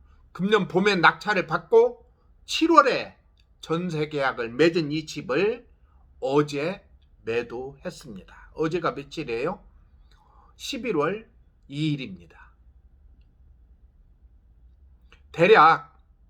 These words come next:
이억 정도 시세 차익을 본 물건인데 이 회원은 이때 법인으로 투자를 해서 양도소득세도 많이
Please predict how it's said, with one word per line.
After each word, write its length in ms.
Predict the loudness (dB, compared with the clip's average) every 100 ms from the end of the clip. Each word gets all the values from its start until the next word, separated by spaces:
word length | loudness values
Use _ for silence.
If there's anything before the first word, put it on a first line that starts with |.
| _ _ _ _ _ _ _ _
이억 460 | -4 2 4 4 -2
정도 460 | -4 -2 -4 -6
시세 520 | -10 -14 -6 -4 -4 -8
차익을 800 | -10 -6 -4 -6 -8 -6 -8 -8
본 320 | -12 -12 -12
물건인데 960 | -6 -2 0 -2 -4 -10 -6 -6 -8 _
이 140 | -12
회원은 520 | -6 -4 -2 -2 -4 -10 _ _ _
이때 480 | -12 -4 -2 -2 -8 -20 _ _ _
법인으로 920 | -8 -6 -4 -6 -6 -6 -6 -6 -8
투자를 540 | -16 -8 -6 -4 -6 -4
해서 440 | -4 -4 -6 -14 _ _ _ _ -10
양도소득세도 1500 | 0 0 0 -8 -16 -14 -14 -14 -18 -18 -20 -18 -14 -12 -14 -8
많이 540 | -8 -8 -10 -12 -14